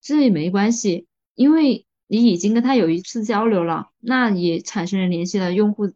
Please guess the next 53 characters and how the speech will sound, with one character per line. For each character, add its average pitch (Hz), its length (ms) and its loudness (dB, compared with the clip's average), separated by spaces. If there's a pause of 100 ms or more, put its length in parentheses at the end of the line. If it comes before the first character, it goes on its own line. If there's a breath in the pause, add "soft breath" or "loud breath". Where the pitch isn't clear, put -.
在 196 240 -4
心 220 280 -2
里 190 140 0
也 170 100 -2
会 196 220 -2
有 180 140 -2
你 180 80 -2
这 185 100 -6
个 185 60 -4
品 180 180 -8
牌 175 160 -10
的 180 80 -4
印 196 160 -2
象。 190 180 -4 (300 loud breath)
再 226 140 0
加 220 120 2
上 220 260 2
有 180 180 6
一 202 60 4
些 254 160 0
用 254 180 4
户 233 100 2
他 269 320 -2 (380)
有 175 240 0
这 262 100 2
个 302 80 2
需 285 160 0
求， 247 160 -2
他 262 160 -6
就 294 100 -2
会 294 160 0
一， 175 260 -8
一 262 120 0
直 214 80 -2
留 165 180 -2
在 196 140 -6
这 190 120 -6
儿， 170 200 -8 (300)
所 240 160 -2
以 254 80 4
说 233 360 -2 (100)
你 190 100 -4
多 220 120 0
多 302 120 -2
少 277 100 -2
少 202 140 0
都 196 100 0
会 220 140 0
有 180 80 0
留 165 140 -2
存 175 200 -6
率 175 140 -4
的， - 100 -10